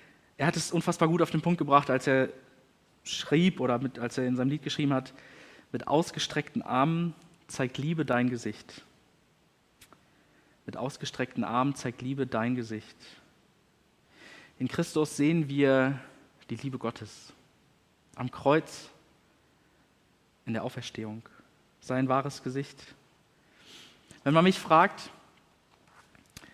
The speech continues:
was die größte Wirkung dieses Juden aus Galiläa ist, dann wohl das, dass wir in seinem Reden, in seinem Leben, in seinem Sterben und in seinem Auferstehen den Himmel auf Erden erleben können. Dass da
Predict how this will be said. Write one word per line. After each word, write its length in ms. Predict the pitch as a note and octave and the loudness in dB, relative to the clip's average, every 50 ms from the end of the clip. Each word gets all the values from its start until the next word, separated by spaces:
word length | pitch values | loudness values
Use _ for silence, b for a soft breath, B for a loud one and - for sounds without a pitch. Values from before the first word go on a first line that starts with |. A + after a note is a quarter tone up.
| B B B B - | B B B B 0
was 200 | C#3+ C#3+ - - | 0 0 2 0
die 100 | - C#3+ | -6 -4
größte 480 | D3+ C#3+ E3 F#3+ G#3 G3 - F#3 D3+ | 4 8 8 8 8 8 4 0 2
Wirkung 340 | D3+ F3+ F#3+ F#3+ - E3 D#3 | 6 6 6 6 6 2 2
dieses 300 | D3+ D3 D3 D3 C#3 - | 2 2 -2 -4 -4 -4
Juden 160 | E3 E3+ F#3 | -2 0 2
aus 140 | E3+ D3 - | 2 2 2
Galiläa 420 | - C3+ C#3 C3+ C3 C#3 D#3+ E3+ D#3 | 2 2 4 4 4 4 4 4 4
ist, 380 | E3 F3+ - - - - - - b b b b b b b b b b | 2 0 -4 -8 -16 -20 -20 -20 b b b b b b b b b b
dann 180 | _ C#3+ D#3 E3+ | _ 4 4 6
wohl 120 | E3+ E3 | 6 8
das, 300 | D3+ D#3 E3 - - - | 8 8 8 8 4 2
dass 240 | - D#3 D3+ - - | 0 0 0 0 0
wir 100 | D3+ D3+ | 0 2
in 80 | D3+ D3+ | 4 4
seinem 220 | D3 C#3 C#3+ C#3 | 6 6 6 6
Reden, 520 | C3 C3+ D3 E3 F#3 F#3 F3+ F3+ F#3 F#3+ F3+ B B B B B B B B _ - | 6 6 6 6 6 6 4 4 2 2 0 B B B B B B B B _ -6
in 100 | B2 C3 | -2 2
seinem 240 | C3 C3 C#3 C#3 | 2 4 4 4
Leben, 280 | C3 C3+ D#3 F3+ F#3 F3 | 4 4 6 6 6 6
in 80 | C#3+ C3 | 4 4
seinem 300 | C#3 C3 C3 C3 C3 - B B B B | 4 4 4 4 2 0 B B B B
Sterben 500 | B - - - - D3+ D3+ D#3+ E3+ E3+ | B -2 -2 2 4 6 6 6 6 4
und 140 | C#3+ D#3 D3+ | 2 2 0
in 80 | D#3+ D3 | 0 0
seinem 160 | C#3+ C3+ C3+ | 2 2 2
Auferstehen 640 | C3 C#3 - D#3+ D3+ - - - D3+ D3+ D#3 D#3 D#3 b b b b b b b b b b b b _ | 0 0 -2 -4 -6 -6 -6 -4 -4 -2 -4 -4 -6 b b b b b b b b b b b b _
den 100 | - C3+ | -4 0
Himmel 220 | C3+ D#3+ F3+ E3+ D3+ | 2 2 2 4 2
auf 120 | C3+ - | 0 0
Erden 200 | B2+ C#3+ D3 C#3+ | 2 2 2 2
erleben 280 | A#2+ G#2+ A2+ A2 G#2+ G#2+ | 2 0 -2 -4 -4 -6
können. 320 | - A2+ A2 A2 A2+ A2 - - _ _ _ _ _ _ _ _ _ _ _ _ _ _ _ _ _ _ _ _ _ | -8 -8 -8 -8 -10 -12 -16 -20 _ _ _ _ _ _ _ _ _ _ _ _ _ _ _ _ _ _ _ _ _
Dass 220 | - B2+ - - | -10 -10 -10 -2
da 340 | - C#3+ C3 C3 C3 B2+ B2+ | 2 4 6 6 6 4 2